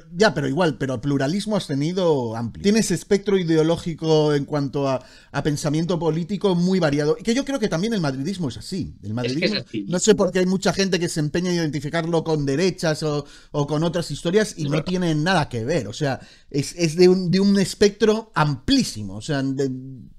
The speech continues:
Speaker 1: por desgracia,
Speaker 2: Sí.
Speaker 1: eso también hace que se incluyan muchos extremistas de, de, de, de todos los lados, pero el
Speaker 2: Claro.
Speaker 1: espectro es amplio, ¿no?
Speaker 2: Es muy,
Speaker 1: Que
Speaker 2: es muy, es muy amplio, y yo, que no soy de izquierdas, eh, me, me empeño en reivindicar que hay muchos madridistas de izquierdas,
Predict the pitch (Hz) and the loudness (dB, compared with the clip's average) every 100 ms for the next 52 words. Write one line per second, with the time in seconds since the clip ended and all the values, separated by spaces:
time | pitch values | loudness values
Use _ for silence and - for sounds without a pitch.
0 | - - - - - 139 160 160 190 226 | -20 -20 -20 -20 2 4 4 2 4 4
1 | 220 208 202 196 208 202 226 226 - - | 4 2 2 2 2 4 4 2 -6 0
2 | - - 165 156 196 208 190 196 202 170 | 2 2 0 4 6 6 6 4 4 2
3 | 160 - 156 180 190 - 160 - - - | 0 2 2 2 0 2 2 2 -10 -20
4 | - 139 160 160 156 160 151 156 160 160 | -12 2 6 6 6 4 4 4 4 2
5 | 147 190 175 156 151 254 185 - - 156 | 4 4 4 4 2 4 2 0 0 0
6 | 139 135 - 185 - 151 123 202 160 110 | 2 0 -2 -4 -4 -4 -2 -2 -2 -4
7 | 113 123 160 139 135 156 180 185 147 143 | -6 -4 -2 0 0 6 8 8 6 2
8 | 165 175 180 170 185 185 190 202 202 131 | 2 2 2 2 4 6 6 4 2 2
9 | 139 180 135 147 165 160 151 - 165 151 | 2 2 0 0 2 2 2 2 -2 -2
10 | 175 - _ _ _ - 127 127 131 127 | -8 -12 _ _ _ -12 -8 -2 -2 0
11 | 127 120 120 151 156 156 156 143 131 127 | 2 0 2 4 6 6 4 2 0 -2
12 | 120 135 135 139 131 135 131 120 120 117 | -2 -2 0 0 0 -2 -4 -4 -4 -6
13 | 117 110 104 - 180 - - | -6 -6 -6 -2 -2 -2 -16